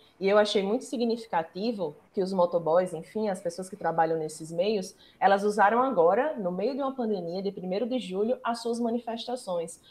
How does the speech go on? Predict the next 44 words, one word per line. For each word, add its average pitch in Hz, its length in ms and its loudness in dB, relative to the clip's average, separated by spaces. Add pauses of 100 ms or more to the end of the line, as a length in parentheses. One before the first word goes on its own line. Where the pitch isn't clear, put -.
(160)
pra 208 140 2
mostrar 214 460 0
que 233 120 -8
elas, 226 320 -4
é 208 100 -2
uma 302 140 -2
classe 185 380 -8
trabalhadora 165 760 -2
e 214 60 -10
que 233 160 -12
essa 311 240 -8
classe 208 300 -6
trabalhadora, 185 720 -4
ela 202 180 -2
precisa 214 580 -8
dos 214 120 -12
seus 214 200 -8
direitos 190 360 -10
garantidos, 196 500 -6
assim 214 240 -8
como 214 220 -10
qualquer 233 420 0
outra. 170 380 -4 (220)
Então, 185 280 0
mais 214 260 2
uma 240 140 0
vez, 180 260 -4
reiterando, 180 680 -6 (240)
a 175 80 -4
classe 196 320 0
trabalhadora, 180 560 -2
ela 175 100 0
precisa 196 400 -8
se 220 220 -10
unir 190 320 -6
para 233 220 -2
conquistar 240 380 -10
os 185 100 -6
seus 208 140 -8
direitos. 202 460 -8
Não, 226 360 -2 (200)
não 214 140 -2
acreditem 208 520 -2
que 196 320 -6